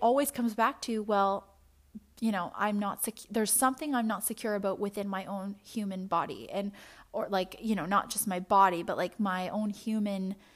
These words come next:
being. I want to be so in love with myself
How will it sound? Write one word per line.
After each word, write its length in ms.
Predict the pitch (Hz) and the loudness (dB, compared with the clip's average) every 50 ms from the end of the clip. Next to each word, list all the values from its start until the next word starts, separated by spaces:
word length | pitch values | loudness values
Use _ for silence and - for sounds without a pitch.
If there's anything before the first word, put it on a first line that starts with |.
| - _ _ - 185 190 - | -20 _ _ -10 -10 -8 -4
being. 540 | - 233 226 220 202 120 107 123 - - - - | -2 -2 0 0 0 -2 -2 -6 -10 -12 -8 -2
I 260 | - 208 208 214 247 | 2 4 4 4 4
want 320 | 254 247 240 240 - - - | 2 2 2 0 0 -2 -4
to 100 | 226 202 | -6 -4
be 120 | 202 196 | -4 -4
so 720 | 190 - - - - - 226 208 214 220 240 262 285 285 - - - - _ _ _ _ _ _ _ _ _ _ _ _ _ _ | -2 0 0 2 2 2 4 4 4 4 2 2 -2 -4 -8 -16 -20 -20 _ _ _ _ _ _ _ _ _ _ _ _ _ _
in 340 | - 247 240 226 220 220 226 | 2 4 4 4 4 4 4
love 220 | 226 214 226 214 220 | 4 4 4 4 4
with 200 | 240 233 - 220 | 0 0 0 -2
myself 840 | 202 196 190 - - - 214 190 170 101 - - - - - | -2 -2 0 0 0 2 2 2 2 0 -2 -4 -8 -12 -18